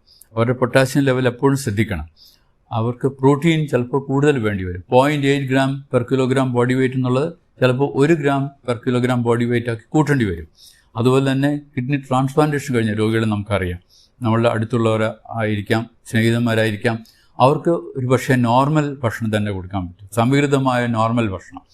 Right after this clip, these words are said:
നമ്മുടെ ഭക്ഷണം ഏറ്റവും നോർമലാണെന്ന് നാം അറിഞ്ഞിരിക്കണം.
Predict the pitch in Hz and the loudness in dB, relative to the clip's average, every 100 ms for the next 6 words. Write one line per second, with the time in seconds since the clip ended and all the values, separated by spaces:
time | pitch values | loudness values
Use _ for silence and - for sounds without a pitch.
0 | - - - 127 165 180 160 - 170 143 | -20 -20 -4 0 2 2 0 -2 -2 0
1 | 127 131 156 151 120 123 135 127 120 110 | -2 2 2 2 2 2 2 0 0 -2
2 | 104 98 98 82 - | -2 -2 -4 -6 -12